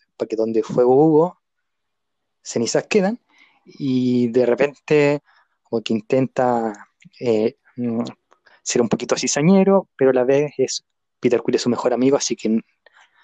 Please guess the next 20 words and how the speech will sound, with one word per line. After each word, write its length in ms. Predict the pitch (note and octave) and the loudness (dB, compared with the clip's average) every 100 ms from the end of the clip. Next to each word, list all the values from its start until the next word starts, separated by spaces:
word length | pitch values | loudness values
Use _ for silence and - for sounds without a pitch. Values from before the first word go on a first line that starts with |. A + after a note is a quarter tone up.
| _ - | _ -2
no 80 | |
es 100 | A2+ | -2
tan 140 | - B2 | 0 -2
cizañero, 520 | C3 - A#2+ A#2+ B2 | 0 0 2 4 2
se 100 | - | 0
arrepiente 480 | A2+ A2 A#2 A2+ - | -4 -2 0 -2 -4
y 20 | |
cosas 300 | - G#2+ A2+ | -6 -4 -6
así. 200 | - - _ _ _ _ _ - | -8 -14 _ _ _ _ _ -2
Podría 240 | B2+ B2+ | 2 2
funcionar 340 | B2+ C#3 C3 C3 | 2 0 0 0
bastante, 600 | C3+ - A#2 C3+ B2+ C3 _ _ _ _ _ _ _ - | -2 -4 -2 0 -2 -4 _ _ _ _ _ _ _ -4
en 240 | A#2 A2+ | -2 -2
todo 200 | - A#2+ | 0 0
caso, 480 | A#2+ B2+ - C#3 - _ _ | 0 -2 -2 -6 -8 _ _
y 120 | A#2 | -14
dicho 380 | G#2+ A#2 B2 A#2+ | -10 -6 -2 -2
sea 300 | - - B2 | -4 -4 -2
de 80 | A#2+ | 0
paso, 420 | - - F#3 - | -2 -6 -12 -14